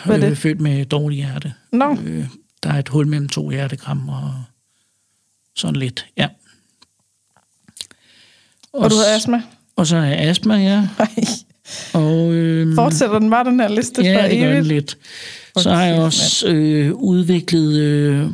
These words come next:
Speaker 2: posttraumatisk stresssyndrom. En mild grad, vil jeg sige, men den ligger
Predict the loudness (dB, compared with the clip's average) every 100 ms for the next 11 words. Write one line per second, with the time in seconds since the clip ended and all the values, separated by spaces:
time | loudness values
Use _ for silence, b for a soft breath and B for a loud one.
0 | -4 -4 -4 -4 -4 -4 -6 -6 -8 -12
1 | -16 -6 -6 -4 -6 -6 -8 -8 -8 -10
2 | -16 -6 -2 -2 -2 -4 -6 _ _ _
3 | 0 0 0 -4 -6 -6 -6 -6 -6 -4
4 | -4 -2 -2 -2 -2 0 0 0 0